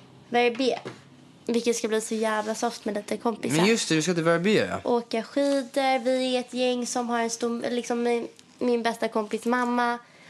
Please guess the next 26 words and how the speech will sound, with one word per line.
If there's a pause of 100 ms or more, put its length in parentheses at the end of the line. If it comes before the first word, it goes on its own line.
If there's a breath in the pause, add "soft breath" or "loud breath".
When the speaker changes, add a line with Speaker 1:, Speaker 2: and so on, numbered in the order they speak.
(360 loud breath)
Speaker 1:
organiserar
middag
för
alla
ungdomar
som
är
där.
Och
sen
Speaker 2:
Och
så
är
det
över
nyår? (100)
Speaker 1:
Ja,
och
sen
har
vi
bord
på
Farmers, (720 loud breath)
Farm
Club,